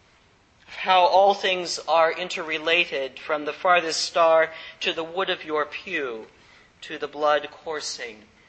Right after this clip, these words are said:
through our veins, of how we are all one,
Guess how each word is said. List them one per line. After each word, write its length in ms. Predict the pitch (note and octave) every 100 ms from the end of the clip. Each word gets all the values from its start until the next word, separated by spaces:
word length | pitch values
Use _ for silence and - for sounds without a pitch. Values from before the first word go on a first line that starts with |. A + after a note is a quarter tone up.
| _ _ -
through 280 | - C#3+
our 160 | B2+ A#2+
veins, 800 | G#2+ A#2 A2+ G2+ G#2 _ - - _ _ _ _ _ _ _ _ _ _ _ _ _ _ _ _ _ _ _
of 80 | -
how 340 | - D#3+ D#3
we 180 | D#3 D#3+
are 200 | D3 C3+
all 380 | - B2+ B2+ B2+
one, 400 | C3 C#3+ G#2+